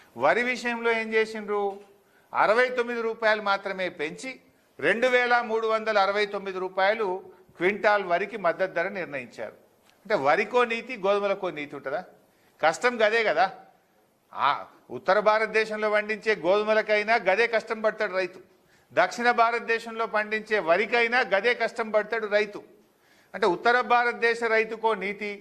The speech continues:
దక్షిణ భారతదేశం రైతుకో నీతి బీజేపీ ప్రభుత్వానికి తగునా అని నేను అడుగుతా ఉన్నా. ఎందుకు మా తెలంగాణ రైతులంటే, మా దక్షిణ భారతదేశ రైతులంటే బీజేపీ ప్రభుత్వానికి చిన్న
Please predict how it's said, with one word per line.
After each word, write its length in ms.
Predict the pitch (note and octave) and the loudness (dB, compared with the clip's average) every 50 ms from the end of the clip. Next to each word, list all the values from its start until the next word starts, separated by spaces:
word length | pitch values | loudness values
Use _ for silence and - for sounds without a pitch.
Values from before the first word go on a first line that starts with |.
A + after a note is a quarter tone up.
| - _ _ _ _ _ _ _ - | -16 _ _ _ _ _ _ _ 0
దక్షిణ 360 | C#3 F3+ F#3+ - B3 B3+ B3+ | 0 0 2 0 -2 0 0
భారతదేశం 720 | B3 G#3+ A3 A#3 A#3+ A#3 G#3 G3 A3+ A3+ A3 A3 A#3 A3 | 2 4 2 2 2 0 -2 -2 -2 -2 -2 -4 -6 -2
రైతుకో 440 | G3+ G3+ G#3 G3+ G#3 G#3 G3+ G#3 G3 | 0 0 0 0 -2 -4 -2 -2 -2
నీతి 320 | F#3+ F#3 G3+ G3 G3+ G3+ F3+ - - - _ _ _ _ | -2 -4 -8 -6 -8 -10 -10 -12 -16 -20 _ _ _ _
బీజేపీ 420 | B2 D#3 F#3+ F#3+ G#3+ G#3+ G3+ G#3 | -2 -2 0 2 2 0 0 -2
ప్రభుత్వానికి 680 | G3+ G3+ F3+ E3 E3+ F3+ F3+ F#3 F3+ E3+ F3 F#3 G#3+ G3 | -4 -4 -4 -4 -4 -6 -2 0 0 0 0 -2 -8 -8
తగునా 480 | G3+ - D3+ D3 D#3 F3+ G3 F#3+ F#3 | -2 0 2 2 2 0 0 2 2
అని 180 | F#3 G3 G#3 G#3+ | 2 2 0 -2
నేను 180 | G3+ F#3 D#3+ C#3+ | -6 -6 -6 -6
అడుగుతా 340 | C#3 D3 D3+ D3 - C#3 B2 | -8 -8 -8 -4 -4 -4 -4
ఉన్నా. 300 | A#2 G#2+ G#2+ A2 A2+ G#2+ G2 - _ _ _ _ _ _ _ _ _ _ _ - | -4 -6 -10 -12 -12 -12 -12 -16 _ _ _ _ _ _ _ _ _ _ _ -2
ఎందుకు 400 | C3+ E3 G#3 A#3 A#3+ C4+ C4 C4 | 0 0 0 0 -2 -4 -2 2
మా 160 | B3 A#3+ A3+ A3 G3 - - - - - | 2 4 4 2 0 -4 -10 -20 -8 -2
తెలంగాణ 460 | E3+ E3+ G3 A#3 A#3 A#3 A#3 A3 A3 A3 G#3+ | 2 2 2 2 2 2 2 2 2 2 2
రైతులంటే, 580 | G3+ G3+ G3 G3 G3 G3+ G3 F#3 F3+ - G#3 A#3 | 0 0 -2 -2 -4 -2 -2 -2 -2 -2 -2 0
మా 180 | A3 G3 F#3+ F#3 | 2 2 2 2
దక్షిణ 380 | F3+ F3 E3+ E3+ - A#3+ A#3+ | 2 2 0 0 0 -2 0
భారతదేశ 540 | A#3+ G3+ G#3 G#3+ A3 G3+ F#3 G3+ G3+ G3 G3+ | 4 4 4 4 2 -2 -2 -4 -4 -4 -4
రైతులంటే 580 | G3 F#3 F3+ F3 F3+ F#3 F3 E3+ D#3+ - G#3 B3 B3+ B3 - - - - - | -6 -6 -6 -6 -6 -6 -6 -6 -4 -2 0 0 0 -2 -6 -14 -20 -10 -4
బీజేపీ 560 | B2+ F3 A3+ B3 A#3 A#3 B3 B3 - A#3+ A#3 | 0 0 0 0 2 2 2 2 0 -2 -2
ప్రభుత్వానికి 600 | - G#3 G3+ G3 G#3 G#3 G#3 G3+ G3+ A3 G#3+ B3+ G#3 - - | 0 0 0 0 0 0 2 2 2 0 -2 -10 -10 -8 -8
చిన్న 140 | G3 G#3 | -4 0